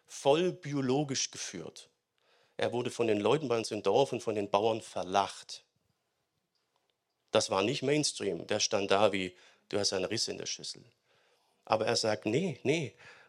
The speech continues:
wir sollen bewahren und bebauen.“ Ähm, das war Ausdruck seines Glaubens. Und er wurde echt, das war manchmal ganz übel. Heute sagt keiner mehr was.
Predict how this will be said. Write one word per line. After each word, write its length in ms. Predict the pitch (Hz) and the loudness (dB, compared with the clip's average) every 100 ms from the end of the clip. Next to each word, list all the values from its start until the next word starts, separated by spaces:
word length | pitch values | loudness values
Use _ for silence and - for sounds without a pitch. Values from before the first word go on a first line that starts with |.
| - | -4
wir 120 | 110 | 0
sollen 320 | 117 131 120 | 4 4 4
bewahren 640 | 120 101 104 139 160 170 | 0 2 4 6 4 2
und 280 | 180 135 143 | 0 -2 0
bebauen.“ 560 | 135 127 131 135 - - _ _ _ _ _ - _ _ _ _ _ - | 0 2 4 2 -2 -16 _ _ _ _ _ -20 _ _ _ _ _ -4
Ähm, 380 | 101 101 98 95 _ _ _ | 0 0 -2 -10 _ _ _
das 180 | 117 117 | -4 2
war 120 | 113 | 4
Ausdruck 360 | 127 139 127 120 | 4 4 -2 -4
seines 320 | 117 110 - | 0 0 0
Glaubens. 440 | 110 131 127 98 | 2 2 2 -2
Und 160 | - 101 | -6 -2
er 120 | 104 | -2
wurde 280 | 117 131 104 | -2 -4 -2
echt, 320 | 131 147 - | -2 -2 -6
das 120 | 113 | -4
war 100 | 117 | -2
manchmal 340 | 107 110 - 101 | -2 -2 -2 -2
ganz 260 | 104 127 | 0 -2
übel. 400 | - 160 147 90 | -4 -6 -4 -2
Heute 220 | 107 147 - | 0 2 2
sagt 240 | 185 180 | 0 0
keiner 240 | 175 185 | 0 0
mehr 140 | 139 92 | 0 0
was. 320 | 82 87 - | -4 -6 -10